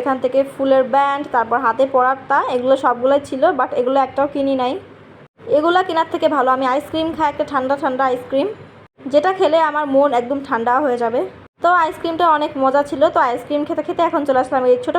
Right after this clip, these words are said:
ফুচকার দোকানে। মিষ্টি টক দেওয়া ছিল, এত বেশি মজা ছিল যে কি বলবো। তো ফুচকা খাওয়া শেষ করে এখন চলে আসলাম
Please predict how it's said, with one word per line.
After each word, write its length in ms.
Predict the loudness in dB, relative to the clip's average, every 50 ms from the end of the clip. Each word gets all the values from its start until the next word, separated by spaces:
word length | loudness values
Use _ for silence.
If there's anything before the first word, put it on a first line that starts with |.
| -4 -4
ফুচকার 300 | -6 -4 -2 0 0 2 2
দোকানে। 280 | 0 0 0 -2 -4 -6 -8 -10 -12 -16 -18 -20 -20 _ -4 -2
মিষ্টি 260 | 0 0 0 0 0 2 2
টক 120 | 2 2 2 2
দেওয়া 140 | 2 2 2 0
ছিল, 100 | 0 0 2 2 2
এত 100 | 2 0 2 2
বেশি 160 | 2 2 0 0 2 2
মজা 200 | 2 2 2 0 0 -2
ছিল 120 | -2 2 2 2 4
যে 40 | 2 0 0
কি 80 | -2 0 2 4
বলবো। 260 | 4 4 4 2 2 2 0 -4 -12 -18 -20 -20 -20 _ _ _
তো 80 | 2 2 2 2 0
ফুচকা 280 | -2 -2 0 0 0 2
খাওয়া 180 | 2 2 2 2 2 2
শেষ 140 | 0 0 0 0 0
করে 120 | 2 4 4 2
এখন 140 | 2 -2 -2 0
চলে 120 | 2 2 2
আসলাম 220 | 2 2 0 -2